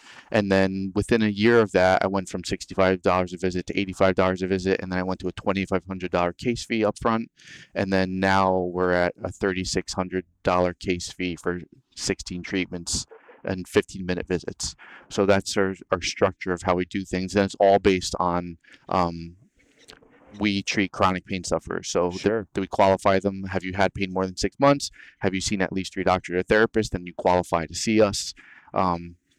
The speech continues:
Speaker 1: and it's all based on our social media presence, referrals, and, um, just people, r-, they're struggling with answers. I don't like, um, there are three thousand chiropractors in New Jersey. There are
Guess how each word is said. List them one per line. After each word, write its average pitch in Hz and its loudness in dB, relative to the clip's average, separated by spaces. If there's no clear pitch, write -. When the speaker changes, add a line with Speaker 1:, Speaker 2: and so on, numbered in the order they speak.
Speaker 1:
and 101 0
it's 95 -4
all 92 6
based 92 2
on 92 0
our 90 -2
social 98 -6
media 92 0
presence, 92 -2
referrals, 90 0
and, 90 -2
um, 87 -2
just - -6
people, 90 -2
r-, - -20
they're 90 -2
struggling 90 -2
with 85 -14
answers. 87 -6
I 95 2
don't 92 -4
like, 90 -2
um, 85 -6
there 95 2
are 92 2
three 131 0
thousand 113 4
chiropractors 104 4
in 107 -4
New 101 -4
Jersey. 98 0
There 90 2
are 92 2